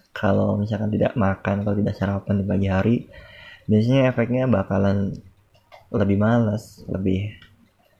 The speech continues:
mager, lebih gampang capek gitu.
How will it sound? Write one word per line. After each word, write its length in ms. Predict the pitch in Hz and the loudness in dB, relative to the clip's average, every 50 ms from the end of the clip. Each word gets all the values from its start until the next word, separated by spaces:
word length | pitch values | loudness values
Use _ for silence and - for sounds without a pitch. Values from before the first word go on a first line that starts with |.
| _ - | _ -2
mager, 560 | 95 98 101 104 101 104 107 104 98 - - - - - - _ | 0 2 2 2 2 2 2 2 2 0 -2 -2 -10 -20 -20 _
lebih 560 | _ 127 98 98 98 98 98 104 104 - - - - - - _ _ _ _ _ _ _ - - - - - - _ _ _ _ _ _ _ - | _ -4 -2 0 0 0 -2 -2 -4 -8 -12 -20 -20 -20 -20 _ _ _ _ _ _ _ -20 -20 -20 -20 -20 -20 _ _ _ _ _ _ _ -4
gampang 800 | - 107 104 98 98 98 95 92 95 95 95 95 98 98 104 - | 0 2 2 2 2 0 0 0 0 0 0 0 -2 -4 -4 -2
capek 560 | - 110 117 - - - 101 101 101 - - - | 0 0 0 -2 -2 -2 0 0 0 -2 -4 -6
gitu. 240 | 107 101 98 98 | -6 -6 -4 -6